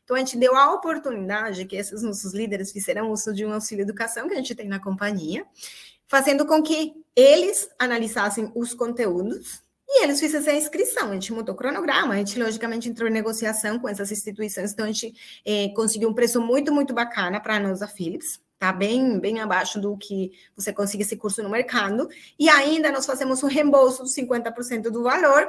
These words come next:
parcelando, para que fique tranquilo para os nossos gestores, e, logicamente, se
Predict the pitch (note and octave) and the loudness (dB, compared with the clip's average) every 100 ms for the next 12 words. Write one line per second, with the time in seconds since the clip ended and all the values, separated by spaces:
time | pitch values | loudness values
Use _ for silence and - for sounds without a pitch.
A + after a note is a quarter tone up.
0 | - - _ - C4 C#4+ D#4 F#4+ E4 A3 | -2 -18 _ 0 2 2 0 0 2 2
1 | F#3 F#3+ - G#3+ G#3 A3 G#3 - A#3+ D#4 | -2 -8 -6 -6 -6 -8 -8 -6 -4 -4
2 | - - - - - A#3 A#3 A3+ G#3 G3 | -8 -14 -16 -12 -4 -4 -2 -2 -2 -2
3 | G#3+ G#3+ G#3+ G3+ G3 G3 G3+ A#3+ - C4 | 0 0 -2 -4 -4 -4 -2 -2 0 0
4 | C#4 C5 D5 G#4 A3+ G#3+ B3 B3 A#3 - | -2 -4 0 2 2 -2 -2 -2 -2 0
5 | F#4+ | -2